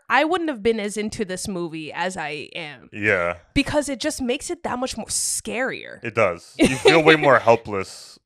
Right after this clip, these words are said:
Speaker 2: Yeah, like, even twelve, I'm like, "That's crazy." Like, I was reading this as ten the max.
Speaker 1: Yes.
Speaker 2: And the only
Speaker 1: <laughs>
Speaker 2: reason I knew ten was because the, the family says to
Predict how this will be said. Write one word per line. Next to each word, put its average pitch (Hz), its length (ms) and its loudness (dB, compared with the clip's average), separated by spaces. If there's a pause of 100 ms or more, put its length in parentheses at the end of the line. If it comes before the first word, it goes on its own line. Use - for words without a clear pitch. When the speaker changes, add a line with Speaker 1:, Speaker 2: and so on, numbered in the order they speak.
(300)
Speaker 2:
Yeah, 117 220 2
like, 104 220 -4
even 190 200 -8
twelve, 160 440 -6
I'm 123 80 -4
like, 113 120 -4
"That's - 180 -8
crazy." 127 640 -8
Like, 101 240 -2
I 107 120 0
was 131 160 -4
reading 131 260 -8
this 113 160 -10
as 98 180 -12 (140)
ten 135 300 -2
the 113 80 -4
max. 87 520 -12
Speaker 1:
Yes. - 680 -10 (220)
Speaker 2:
And 147 120 4
the 175 40 6
only 202 160 4
Speaker 1:
<laughs> 233 80 2
Speaker 2:
reason 185 180 -2
I 151 80 2
knew 139 200 -6
ten 143 280 0
was 127 120 -4
because 113 440 -6
the, 110 140 -4 (140)
the 117 80 -2
family 120 340 -2
says 110 320 -4
to 98 460 -4